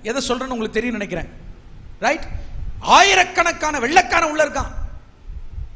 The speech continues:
மாட்டிக்கொண்டு வெளியில வர முடியாது. எல்லாத்துக்கும் எதை போட்டுருவாங்க? மொட்டைய போட்டு, என் அன்பு தேவனுடைய பிள்ளைகள், அது மாதிரி ஒரு இடத்துல போய் நான் சிக்கிக் கொண்டேன். அது பைபிள் காலேஜ். ரொம்ப கஷ்டப்பட்டோம் நானும்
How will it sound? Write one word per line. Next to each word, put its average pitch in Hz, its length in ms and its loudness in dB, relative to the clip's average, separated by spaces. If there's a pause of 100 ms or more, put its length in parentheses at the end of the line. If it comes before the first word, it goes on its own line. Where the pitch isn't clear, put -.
(380)
மாட்டிக்கொண்டு 339 760 2
வெளியில 359 140 2
வர 311 180 8
முடியாது. 320 380 2
எல்லாத்துக்கும் 285 540 2
எதை 277 160 4
போட்டுருவாங்க? 214 540 4 (1400)
மொட்டைய 277 440 6
போட்டு, 277 260 4
என் 269 80 4
அன்பு 339 220 2
தேவனுடைய 320 380 2
பிள்ளைகள், 285 300 2
அது 254 180 6
மாதிரி 403 280 8
ஒரு 320 140 6
இடத்துல 359 260 4
போய் 370 120 2
நான் 339 100 2
சிக்கிக் - 300 -2
கொண்டேன். 254 480 -2 (1040)
அது - 160 0
பைபிள் 254 260 2
காலேஜ். - 720 -4 (1120)
ரொம்ப 349 200 4
கஷ்டப்பட்டோம் 285 520 4
நானும் 262 640 4